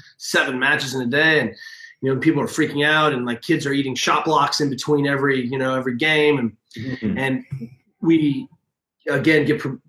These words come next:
Speaker 1: parents permission. They, they can bring whatever they want, but I just created a table and literally the kids who are sugar addicts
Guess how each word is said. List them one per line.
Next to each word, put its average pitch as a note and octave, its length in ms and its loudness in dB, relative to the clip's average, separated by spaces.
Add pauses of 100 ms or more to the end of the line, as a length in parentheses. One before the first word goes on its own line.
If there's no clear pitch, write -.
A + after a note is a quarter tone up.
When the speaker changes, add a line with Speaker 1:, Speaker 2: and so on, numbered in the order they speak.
(140)
Speaker 1:
parents D3+ 240 4
permission. D3 300 2
They, C3+ 260 -4
they B2+ 100 -8
can A#2+ 100 -6
bring D3 180 4
whatever C3+ 200 0
they B2+ 120 -2
want, D3+ 360 -4
but B2+ 100 -8
I C#3 120 -2
just D3+ 260 -6
created D#3+ 380 2
a - 40 -8
table C3 500 0 (500)
and C3+ 100 -2
literally D#3 260 6
the D3 80 -4
kids F#3+ 260 4
who F3 120 4
are C#3 80 4
sugar E3 360 -2
addicts B2 480 -6